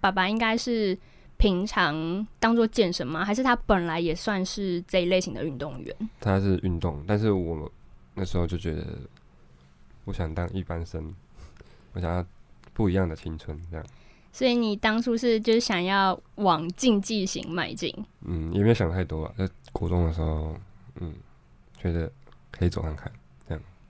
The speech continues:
Speaker 1: 那后来你国中到高中也是，我印象中你高中也是继续练自行车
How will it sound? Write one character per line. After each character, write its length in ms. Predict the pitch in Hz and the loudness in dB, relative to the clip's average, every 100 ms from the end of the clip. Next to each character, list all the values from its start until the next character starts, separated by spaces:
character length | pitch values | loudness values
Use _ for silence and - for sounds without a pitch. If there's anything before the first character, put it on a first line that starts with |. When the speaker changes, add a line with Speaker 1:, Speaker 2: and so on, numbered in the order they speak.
| - - | -20 -8
Speaker 1:
那 120 | - 311 | -2 0
后 280 | - 320 | 2 4
来 240 | 254 202 196 | 4 2 0
你 280 | 208 196 185 | 0 0 -2
国 220 | - 196 | 0 0
中 200 | 220 226 | 2 4
到 200 | 240 226 | 6 4
高 320 | 214 214 196 | 2 0 0
中 300 | 196 202 196 | 2 0 0
也 140 | 185 185 | -2 -2
是， 280 | 208 220 - | 0 -2 0
我 180 | 208 - | 0 4
印 160 | 294 | 4
象 160 | 294 277 | 4 4
中 160 | 262 | 2
你 80 | 196 | 0
高 180 | 180 190 | 0 0
中 140 | 202 | 0
也 80 | 185 | -2
是 160 | 170 185 | -2 -6
继 160 | 196 | -6
续 140 | 185 180 | -4 -4
练 200 | 175 151 | -4 -4
自 140 | 180 | -6
行 180 | 175 - | -8 -10
车 120 | - | -12